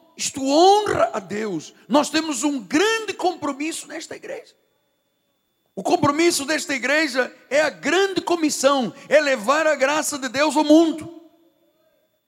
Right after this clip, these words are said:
Nós queremos estar em toda a nossa nação. Nós queremos estar em todas as nações do mundo.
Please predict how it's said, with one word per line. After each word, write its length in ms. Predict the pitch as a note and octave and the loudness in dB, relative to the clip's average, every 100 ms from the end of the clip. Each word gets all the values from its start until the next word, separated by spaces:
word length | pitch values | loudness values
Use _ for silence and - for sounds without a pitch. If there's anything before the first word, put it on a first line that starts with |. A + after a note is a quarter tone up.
| _ | _
Nós 200 | C4 - | -2 -2
queremos 360 | D#4+ E4+ E4 B3+ | -2 -2 -2 -4
estar 420 | B3 - D#4 D#4+ | -6 -2 0 0
em 200 | D4 C4 _ | -6 -12 _
toda 440 | D#4 F4 F#4 F4 D4+ | 4 4 4 0 -2
a 40 | |
nossa 320 | D4+ D#4 C#4 | -4 -6 -8
nação. 540 | C4+ A3+ - B3+ C#4+ C4 _ _ _ _ _ _ | -8 -8 -8 -10 -10 -16 _ _ _ _ _ _
Nós 300 | C#4+ D#4+ - | -4 -4 -4
queremos 320 | D#4 D#4+ D#4 | -6 -6 -8
estar 360 | C4+ - D4+ D#4+ | -10 -4 -4 -2
em 160 | D4+ | -6
todas 720 | C4 - D#4+ F4 F4 E4+ C#4 B3+ | -10 4 6 8 6 4 -2 -4
as 140 | A3+ | -6
nações 400 | B3 - C4+ C4 | -6 -6 -6 -6
do 100 | A3+ | -6
mundo. 360 | A3+ A#3+ - | -4 -6 -8